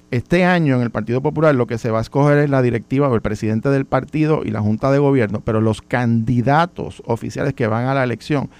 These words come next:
se escogen mediante la ley de primaria o el proceso bajo, bajo el estatuto del Código Electoral que va a ser en el año dos mil veinticuatro. Así que yo exhorto a todos esos que tienen interés en aspirar a, a cargos electivos, bueno, primero que se pongan a trabajar,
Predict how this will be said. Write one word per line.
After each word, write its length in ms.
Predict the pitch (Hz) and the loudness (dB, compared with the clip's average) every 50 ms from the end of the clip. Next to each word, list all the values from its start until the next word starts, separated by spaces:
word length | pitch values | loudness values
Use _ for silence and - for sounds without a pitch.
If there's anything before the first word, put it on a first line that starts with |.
| - - - - - _ _ _ _ - | -20 -20 -20 -20 -20 _ _ _ _ -12
se 220 | - - - 120 | -6 -2 -2 -2
escogen 580 | 113 - - - 131 139 147 165 175 196 208 - - - - _ _ | -2 -2 0 2 4 6 6 6 4 2 0 -4 -12 -20 -20 _ _
mediante 640 | - 123 127 120 117 117 117 113 104 - 123 123 131 | 2 2 2 4 2 2 0 0 0 0 0 0 0
la 220 | - - 117 113 113 | 0 0 0 0 0
ley 160 | 113 110 110 | 2 2 2
de 140 | 110 120 113 | 0 0 2
primaria 720 | 143 147 156 151 131 127 135 147 143 117 107 104 107 123 139 | 0 0 2 2 0 0 0 0 0 0 2 2 0 0 -2
o 420 | - - - 113 113 107 113 117 | -4 -6 -8 -6 -4 -2 -2 -2
el 60 | 113 | -2
proceso 460 | - 107 101 - 110 107 110 131 131 | -2 -2 -2 -2 -2 0 2 2 2
bajo, 360 | 123 123 120 131 139 135 135 - | 4 2 2 4 2 2 0 0
bajo 380 | - - - 123 123 127 127 127 | -2 -4 -4 -2 -2 0 0 0
el 60 | 123 | 0
estatuto 540 | 120 120 - - - - 117 - 139 127 123 - - - - _ _ | 0 0 -2 -4 -4 -4 -4 -4 -4 -4 -4 -6 -12 -20 -20 _ _
del 100 | - 117 | -4 -2
Código 300 | 110 - 117 117 120 123 | 0 2 2 4 4 4
Electoral 440 | 135 143 143 - 165 143 147 170 - - _ _ | 2 2 2 2 4 4 4 2 0 -4 _ _
que 180 | - 131 120 110 | 0 0 0 2
va 260 | 110 113 117 117 131 | 2 2 2 2 0
a 240 | - - 135 139 131 | 0 0 -2 -2 0
ser 280 | - 156 160 185 - - | 2 2 2 2 2 0
en 80 | 120 113 | 0 0
el 80 | 107 | 0
año 180 | 107 113 131 151 | 0 0 2 2
dos 120 | 160 127 | 2 2
mil 180 | 107 104 107 113 | 2 0 0 0
veinticuatro. 680 | 143 165 175 143 117 - - 85 - 82 - - - - | -2 -4 -4 -6 -6 -6 -4 -4 -4 -4 -4 -6 -10 -12
Así 200 | - 92 - 113 | -12 -10 -10 -8
que 240 | - - 165 175 - - - - - - - - - _ - | -4 -2 -2 -4 -4 -8 -18 -20 -20 -20 -20 -20 -20 _ -14
yo 260 | - 107 110 117 117 117 | -10 -4 -2 0 0 0
exhorto 300 | 113 120 139 160 196 190 | 2 2 2 2 2 2
a 20 | |
todos 320 | - - 120 123 127 139 | 2 4 4 4 4 4
esos 160 | 135 131 147 139 | 2 2 0 0
que 140 | 151 139 | 0 0
tienen 320 | 127 135 135 139 143 143 143 | 0 2 2 2 4 4 4
interés 540 | 139 139 135 139 135 135 135 143 139 139 135 | 4 4 4 4 4 4 4 4 2 2 2
en 40 | |
aspirar 460 | 135 135 - 135 131 135 139 139 135 - | 0 0 -2 -2 0 0 0 0 -2 -2
a, 80 | - - | -4 -4
a 40 | |
cargos 300 | 139 139 135 135 143 147 | -2 0 2 2 4 4
electivos, 600 | 156 151 151 143 147 _ 208 240 254 214 202 - | 4 4 4 2 2 _ 2 4 6 6 4 4
bueno, 240 | - 117 120 151 175 | 2 0 0 0 0
primero 240 | - 113 101 104 120 | 0 -2 0 0 0
que 100 | 139 156 | 2 2
se 80 | 185 180 | 0 2
pongan 320 | 135 117 110 113 120 123 | 2 0 0 2 0 0
a 80 | 131 127 | 0 2
trabajar, 540 | 151 151 156 170 165 160 151 127 131 - | 4 4 6 6 6 6 6 4 2 0